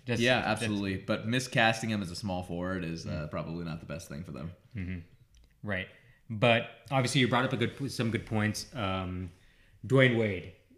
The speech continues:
Speaker 1: having his, uh, final season i-, in the playoffs, that, that, that would be, that, that would be good for him.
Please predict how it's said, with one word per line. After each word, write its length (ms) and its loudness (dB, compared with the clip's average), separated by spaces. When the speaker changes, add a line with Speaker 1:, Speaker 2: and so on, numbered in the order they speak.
Speaker 1:
having 280 0
his, 160 -2
uh, 580 -6
final 260 2
season 380 0
i-, 280 -8
in 140 -2
the 60 -2
playoffs, 480 -6
that, 280 -2
that, 320 -4
that 180 2
would 160 0
be, 380 4
that, 240 0
that 80 6
would 120 2
be 80 4
good 160 0
for 160 -4
him. 360 2